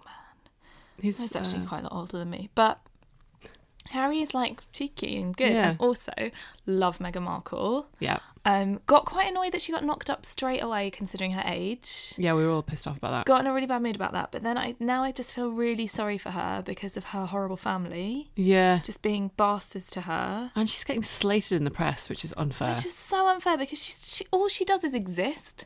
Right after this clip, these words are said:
Speaker 2: Yeah.
Speaker 1: She barely talks.
Speaker 2: And then when she does, she says nice things.
Speaker 1: Yeah, exactly. And she's very beautiful.
Speaker 2: She's very
Speaker 1: She's
Speaker 2: beautiful.
Speaker 1: a bit edgier than Kate. Like, she's much, her clothes are nicer.
Speaker 2: Mm-hmm.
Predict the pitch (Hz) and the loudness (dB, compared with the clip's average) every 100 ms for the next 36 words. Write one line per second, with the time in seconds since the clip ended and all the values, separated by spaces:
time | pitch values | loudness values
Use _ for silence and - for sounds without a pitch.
0 | - 190 170 330 320 - 330 370 339 302 | -2 6 6 6 2 6 6 6 2 0
1 | 294 330 190 - - - - _ _ _ | 0 2 0 -4 -10 -10 -10 _ _ _
2 | 202 202 196 247 - 240 240 - - 233 | -2 0 2 2 4 6 6 6 4 4
3 | 233 226 - 226 190 339 403 415 330 339 | 4 4 4 4 4 4 6 6 6 4
4 | 381 - 285 262 - 269 285 311 269 254 | 2 2 0 0 -2 -2 -2 0 -2 -4
5 | - - 196 220 285 - 175 - - - | -6 -6 -2 0 -2 -6 -8 -6 -6 -4
6 | 269 - 247 - 190 180 - - - 190 | -4 -6 -4 -4 -4 -6 -6 -8 -6 -6
7 | - 196 226 240 - - 208 - 226 214 | -6 -6 -6 -6 -8 -8 -10 -6 -4 -4
8 | 190 165 165 - 180 190 220 165 165 175 | -6 -6 -8 -6 -4 -4 -4 -2 -2 0
9 | 196 | -2